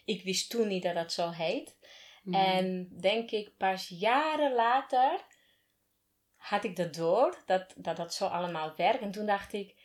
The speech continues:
Speaker 1: "Ja, maar wacht even, ik was al op mijn zeventiende daarmee bezig." Dus dat
Speaker 2: Ja.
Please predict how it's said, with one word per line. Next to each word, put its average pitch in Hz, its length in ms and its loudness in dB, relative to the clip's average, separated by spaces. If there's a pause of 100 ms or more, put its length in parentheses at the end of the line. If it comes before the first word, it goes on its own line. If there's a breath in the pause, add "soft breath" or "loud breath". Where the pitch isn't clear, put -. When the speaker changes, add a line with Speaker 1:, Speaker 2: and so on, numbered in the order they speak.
(320 soft breath)
Speaker 1:
"Ja, 302 360 -2
maar 190 300 -4
wacht - 260 -2
even, 269 460 0
ik 220 180 -8
was 190 320 -2
al 190 280 -2
op 196 200 -8
mijn 185 160 -2
zeventiende 220 760 -4
daarmee 202 400 0
bezig." 196 600 -2
Dus 190 220 -6
dat 190 100 0
Speaker 2:
Ja. 180 60 -4